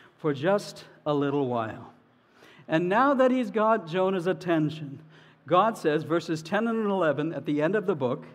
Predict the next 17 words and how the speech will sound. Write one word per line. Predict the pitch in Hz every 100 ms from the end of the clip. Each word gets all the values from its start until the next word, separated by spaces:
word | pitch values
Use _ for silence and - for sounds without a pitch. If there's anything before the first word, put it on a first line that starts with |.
| - _ - - - -
"You | 139 190 269 277
have | 262 233
been | 233 226
concerned | 202 170 170 - 208 226 233 208
about | 165 156 156
this | 147 -
plant, | - 185 202 214 208 - - - _ -
though | 156
you | 151
did | 151 190 233
not | 190 156 -
tend | - 220 226
it | 220 214 -
or | 175
make | 160 165 160
it | 156 151
grow. | 135 120 110